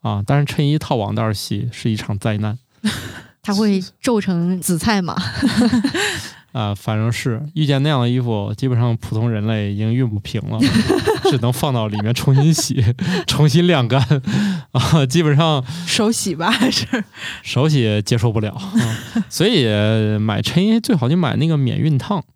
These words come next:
Speaker 1: 晾干了就没什么褶儿了。<laughs> 啊，买免熨的啊，好。然后呢，这里面有一些警示啊，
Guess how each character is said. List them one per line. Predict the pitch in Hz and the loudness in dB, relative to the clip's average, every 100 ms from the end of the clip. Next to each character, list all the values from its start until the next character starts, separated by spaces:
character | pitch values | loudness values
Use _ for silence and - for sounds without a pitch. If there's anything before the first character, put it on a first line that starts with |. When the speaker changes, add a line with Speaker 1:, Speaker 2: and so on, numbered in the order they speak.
| _ _ - | _ _ -4
Speaker 1:
晾 | 156 156 127 | 0 2 2
干 | 147 | 2
了 | 151 127 | 4 2
就 | 131 | 2
没 | 127 123 | 2 2
什 | 165 | 2
么 | 131 127 | 2 2
褶 | 143 143 | 0 0
儿 | 139 | -2
了。 | - 135 123 202 160 156 - - 202 | -2 0 2 0 0 -2 -2 0 0
<laughs> | - 214 160 175 196 208 196 131 | 2 2 2 0 -2 -6 -6 -2
啊， | 107 98 | 0 0
买 | 95 107 | 0 0
免 | 107 | 0
熨 | 104 120 107 | 0 0 0
的 | |
啊， | 117 110 87 - | -2 -2 -4 -4
好。 | 101 95 - - - - | -4 -4 -10 -20 -8 0
然 | 139 | 2
后 | 190 | 4
呢， | 147 | 2
这 | 190 | 2
里 | 143 | 4
面 | 131 139 147 | 4 4 4
有 | 120 | 2
一 | 110 | 2
些 | 123 127 | 2 2
警 | 123 113 | 0 -2
示 | 117 135 | 0 -2
啊， | 120 110 | 0 -2